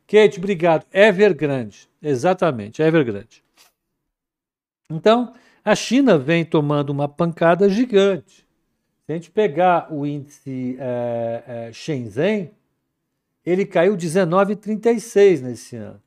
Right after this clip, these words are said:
Se você pegar o Hang Seng, que é de Hong Kong, caiu vinte e um zero três. Vamos pegar o Shenzhen e mostrar o gráfico aqui.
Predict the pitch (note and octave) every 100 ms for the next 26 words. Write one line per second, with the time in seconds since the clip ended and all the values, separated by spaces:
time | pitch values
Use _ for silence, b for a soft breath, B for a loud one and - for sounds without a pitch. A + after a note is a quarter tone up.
0 | _ _ _ _ _ _ C#3 D#3 G#3 G#3+
1 | G3+ E3 E3 B2 C#3+ - - F#3+ G#3 C#3+
2 | - _ _ _ _ _ _ - B2 A#2
3 | A2+ A#2 E3 F3+ G3 C3+ _ _ _ -
4 | D#3+ D3+ F3 - _ _ _ _ B2+ A#3+
5 | B3+ - F3 F3+ A3+ C#3+ F3 F3+ - C3+
6 | B2+ G#2+ - - _ _ _ _ _ _
7 | _ _ _ _ E3 E3 E3 D#3+ D3+ -
8 | C#3+ B2 D#3 E3 C#3 - D3+ B2+ B2 A2+
9 | - A#2+ G#2 _ _